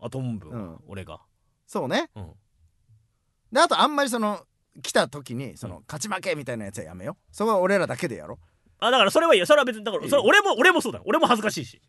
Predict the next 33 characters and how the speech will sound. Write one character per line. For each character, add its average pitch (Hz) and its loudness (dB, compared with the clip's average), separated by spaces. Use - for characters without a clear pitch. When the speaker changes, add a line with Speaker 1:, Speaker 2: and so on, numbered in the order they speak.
Speaker 2:
<laughs> - -4
Speaker 1:
最 440 12
悪！ - 8
Speaker 2:
こ 254 12
ん 254 8
な 247 10
こ 233 0
と 220 2
や - 0
っ - -4
て 220 -2
る。 - 10
Speaker 1:
だ - 6
っ - 4
て - -12
最 440 10
悪、 339 0
小 247 8
田 403 12
垣 - 4
さ 240 10
ん 214 6
と 180 -2
エ 254 8
ー 285 0
テ 320 0
ィ - 4
ー 330 4
ワ 285 8
ン 180 0
十 269 4
人 202 0
と 214 4